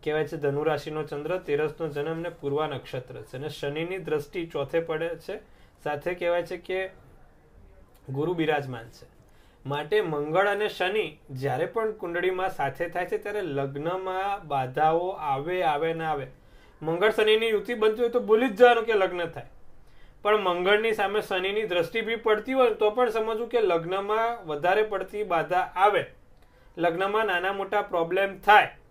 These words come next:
લગ્નમાં સમસ્યાઓ આવે. કે મંગળની સાથે શનિ, માટે થઈને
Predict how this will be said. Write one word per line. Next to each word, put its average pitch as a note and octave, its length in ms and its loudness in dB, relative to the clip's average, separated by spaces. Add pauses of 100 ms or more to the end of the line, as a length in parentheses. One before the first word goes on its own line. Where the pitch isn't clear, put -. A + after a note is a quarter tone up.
(540)
લગ્નમાં F#3+ 580 2
સમસ્યાઓ G3 580 0
આવે. F#3+ 260 6
કે G#3+ 220 2
મંગળની G3+ 580 0
સાથે A3 300 0
શનિ, G3+ 500 0 (440)
માટે F3 420 4
થઈને D#3+ 320 -2